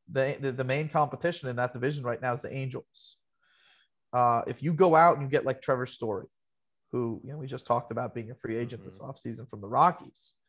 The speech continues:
Speaker 1: and you go out, you move Gallo from right field to center field, and you go out and you add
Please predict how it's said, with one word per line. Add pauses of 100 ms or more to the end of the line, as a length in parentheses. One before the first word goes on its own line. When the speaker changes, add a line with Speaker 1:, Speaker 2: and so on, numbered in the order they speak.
(560)
Speaker 1:
and
you
go
out,
you
move (240)
Gallo (800)
from
right
field
to
center
field, (460)
and
you
go
out
and
you
add